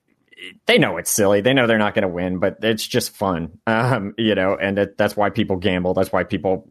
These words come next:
are into sports betting is a huge thing right now, and it's very similar. So when, when we get this speculative, that's what's happening. And it seems like most people recognize with this situation that it really is speculative.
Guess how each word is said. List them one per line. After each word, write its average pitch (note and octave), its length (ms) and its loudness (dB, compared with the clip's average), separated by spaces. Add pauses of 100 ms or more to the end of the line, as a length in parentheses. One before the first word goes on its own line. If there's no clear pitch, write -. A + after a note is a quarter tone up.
(160)
are F#2+ 160 2
into F2+ 140 -2
sports A2+ 380 0
betting F#2+ 340 0
is F2+ 140 0
a F#2 40 -2
huge F#2 320 -2
thing F#2 160 0
right F2+ 200 -2
now, E2+ 240 -2
and F#2 80 -2
it's F2+ 100 -4
very F2 260 0
similar. C#2 460 -4 (400)
So A2+ 480 4
when, D3+ 260 4
when D#3+ 220 2
we D#3 100 2
get C3+ 220 2
this D3 180 2
speculative, G#2 580 0
that's A2+ 200 2
what's A2+ 160 -4
happening. G#2 600 -2
And A#2+ 160 0
it - 100 -6
seems G3 240 0
like C3 120 2
most B2 240 2
people A2 240 0
recognize G#2 600 0
with F#2 160 -4
this G2 160 -2
situation G2 800 -2
that G2+ 180 2
it G#2 120 -2
really A#2+ 320 2
is F#2+ 160 0
speculative. - 760 -8